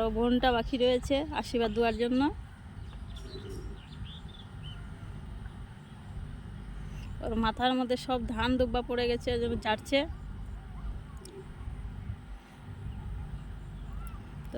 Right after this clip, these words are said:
ওই দেখো, আমি পুরোটা দেখাচ্ছি তোমাদেরকে, সবাইকে। দেখো, কতগুলা বাচ্চা এসেছে, দেখতেই পাচ্ছ।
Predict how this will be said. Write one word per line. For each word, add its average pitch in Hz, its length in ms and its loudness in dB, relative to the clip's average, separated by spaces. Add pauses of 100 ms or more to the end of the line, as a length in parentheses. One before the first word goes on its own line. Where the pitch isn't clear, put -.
ওই 214 140 4
দেখো, 247 160 2 (100)
আমি 247 100 2 (100)
পুরোটা 240 340 2
দেখাচ্ছি 247 360 2
তোমাদেরকে, 247 340 2 (100)
সবাইকে। 247 420 2 (2500)
দেখো, 220 260 2
কতগুলা 240 400 2
বাচ্চা 233 300 2
এসেছে, 254 300 2 (2250)
দেখতেই 277 360 4
পাচ্ছ। 262 260 4